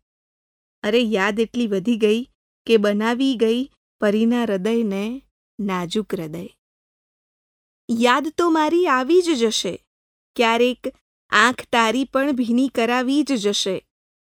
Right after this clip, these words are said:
બાળકોના કાલાવાલા અને તોફાનો, ક્યારેક એ યાદો તને પણ રડાવી જ જશે. હસ્યા, ફર્યા, સાથે જમ્યા, એ તોફાનો તને પણ હલાવી જ જશે.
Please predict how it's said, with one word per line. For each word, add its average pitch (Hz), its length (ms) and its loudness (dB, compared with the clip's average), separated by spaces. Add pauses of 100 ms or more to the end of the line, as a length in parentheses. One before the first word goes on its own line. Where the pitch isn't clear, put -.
(120)
બાળકોના 220 680 2
કાલાવાલા 208 840 -2
અને 226 200 -2
તોફાનો, 247 720 -2 (440)
ક્યારેક 226 520 0 (300)
એ 233 160 2
યાદો 208 380 2
તને 220 340 -2
પણ 269 240 -2
રડાવી 262 540 0
જ 269 120 -6
જશે. 196 540 -6 (640)
હસ્યા, 220 460 0
ફર્યા, 226 560 -2
સાથે 226 520 0
જમ્યા, 208 460 -2 (500)
એ 233 120 2
તોફાનો 247 640 0
તને 220 340 -2
પણ 247 280 -2
હલાવી 233 600 -2
જ 294 80 -2
જશે. 247 560 -4